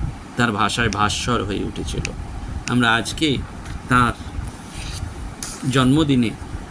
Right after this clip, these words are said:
তাকে স্মরণ করি এবং শ্যামা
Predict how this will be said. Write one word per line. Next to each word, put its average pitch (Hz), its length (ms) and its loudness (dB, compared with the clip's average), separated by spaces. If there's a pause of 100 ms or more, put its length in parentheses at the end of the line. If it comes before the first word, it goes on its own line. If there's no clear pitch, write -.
(100)
তাকে 117 240 2
স্মরণ 120 380 4
করি 107 280 0 (680)
এবং 135 380 4 (680)
শ্যামা 160 400 4